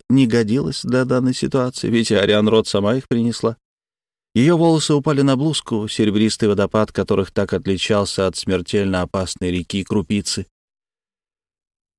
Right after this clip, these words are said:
"Я думала, что мое имя ничего не значит", — сказала Риан, и тут же нахмурилась.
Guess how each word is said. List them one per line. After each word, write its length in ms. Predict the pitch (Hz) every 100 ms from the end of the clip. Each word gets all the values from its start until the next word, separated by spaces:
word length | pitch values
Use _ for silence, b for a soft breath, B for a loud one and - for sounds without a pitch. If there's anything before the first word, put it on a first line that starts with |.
| _ _ _ _
"Я 280 | 123 120 135
думала, 500 | 131 151 156 165 160
что 260 | - - 147
мое 280 | 147 147 -
имя 240 | - 143 143
ничего 460 | 143 139 - 131
не 120 | 139 143
значит", — 640 | 117 107 104 - - - _
сказала 500 | - - 101 101 98
Риан, 400 | 98 101 101 101 - _
и 60 | 92
тут 220 | 101 127
же 100 | 120
нахмурилась. 720 | 117 120 113 107 98 104 -